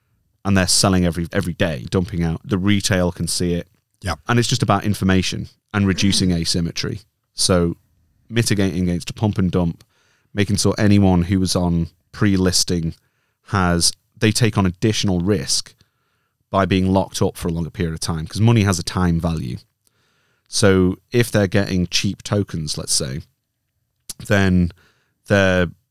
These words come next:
Speaker 1: if they're locked up for three years, you can discount the future valuation of those things, and that squares off the discount that they bought the tokens on, essentially.
Speaker 2: Yeah.
Speaker 1: By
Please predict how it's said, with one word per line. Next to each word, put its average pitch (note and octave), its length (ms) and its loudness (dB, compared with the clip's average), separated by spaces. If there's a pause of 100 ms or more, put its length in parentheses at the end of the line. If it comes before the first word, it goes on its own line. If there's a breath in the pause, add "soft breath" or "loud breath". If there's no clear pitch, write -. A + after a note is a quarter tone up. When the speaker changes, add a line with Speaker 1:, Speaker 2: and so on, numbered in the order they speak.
(360)
Speaker 1:
if A#2+ 200 0
they're G2+ 160 2
locked F#2+ 400 0
up G#2+ 140 0
for - 100 -14
three G2 240 0
years, F#2 480 2
you G2+ 80 0
can F2 220 -6 (120)
discount F2 560 -2 (120)
the G2+ 80 -4
future G2 400 -4
valuation F2+ 580 2
of - 100 -10
those E2+ 260 -2
things, E2 400 -6 (400 soft breath)
and F#2+ 140 0
that F2+ 180 0
squares F2+ 680 2
off - 340 -4 (100)
the F#2+ 80 -2
discount - 500 0
that C#2 140 -10
they F2+ 100 -2
bought F2 220 -4
the - 60 -10
tokens E2+ 440 -4
on, - 120 -10
essentially. - 460 -8 (140)
Speaker 2:
Yeah. F#2 160 0 (720)
Speaker 1:
By F#2+ 300 0